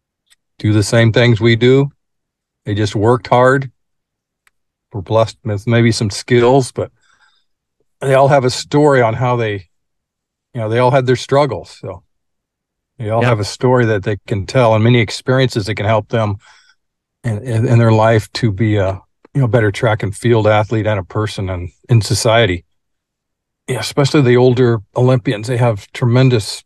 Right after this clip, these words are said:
Speaker 1: life lessons that they can share. And we're actually going to two schools tomorrow to,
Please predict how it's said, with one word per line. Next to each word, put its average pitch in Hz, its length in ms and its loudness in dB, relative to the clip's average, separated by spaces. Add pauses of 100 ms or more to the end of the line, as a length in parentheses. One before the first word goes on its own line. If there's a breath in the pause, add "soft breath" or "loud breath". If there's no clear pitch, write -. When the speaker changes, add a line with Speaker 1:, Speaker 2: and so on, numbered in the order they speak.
(400)
Speaker 1:
life 117 320 -2
lessons 117 560 -4
that 101 180 -12
they 104 120 -4
can 101 140 -4
share. 110 440 0 (580)
And 107 80 -4
we're 110 120 2
actually 131 300 0
going 127 200 4
to 113 100 2
two 143 220 0
schools 135 440 0
tomorrow 120 460 0
to, 98 240 -6